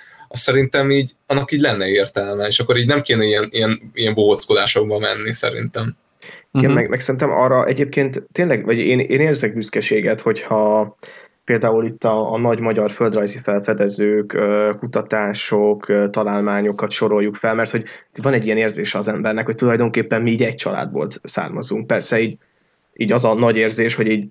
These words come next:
Speaker 2: minden ember testvér, meg hasonló, de hogy azért így a magyarok így egymás között, szóval értitek, tehát ez egy ilyen szorosabb rokonság, és hogy, hogy a, én tudom érezni ezt a kollektív sikert, és hogy egy ilyen magyar kultúra napon ezt így nagyon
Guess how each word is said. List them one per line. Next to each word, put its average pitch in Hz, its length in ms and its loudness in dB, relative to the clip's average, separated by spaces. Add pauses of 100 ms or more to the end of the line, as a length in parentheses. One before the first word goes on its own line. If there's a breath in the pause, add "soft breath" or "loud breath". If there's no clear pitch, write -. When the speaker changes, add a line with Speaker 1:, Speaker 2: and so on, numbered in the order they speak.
(100)
Speaker 2:
minden 117 320 2
ember 104 260 -2
testvér, 113 380 0
meg 113 140 -2
hasonló, 113 460 2
de 127 100 0
hogy 123 160 -4
azért 123 280 -2
így 110 100 -4
a 113 40 -2
magyarok 120 400 0
így 110 120 -2
egymás 110 320 -2
között, 113 280 2
szóval 113 220 2
értitek, 113 380 -2
tehát 107 160 -2
ez 110 100 0
egy 110 120 0
ilyen 107 200 2
szorosabb - 420 -4
rokonság, 113 680 0 (260 loud breath)
és - 140 -4
hogy, 117 220 0
hogy 120 180 -2
a, 113 400 0
én 113 280 -2
tudom 123 240 0
érezni 107 360 -2
ezt 104 140 -4
a 110 60 -2
kollektív 104 500 -2
sikert, 110 500 -2
és 113 120 -6
hogy - 100 -2
egy 107 120 -2
ilyen 107 160 0
magyar 104 340 -2
kultúra 110 380 -2
napon 110 280 -2
ezt 123 180 -4
így 120 80 -2
nagyon 107 400 0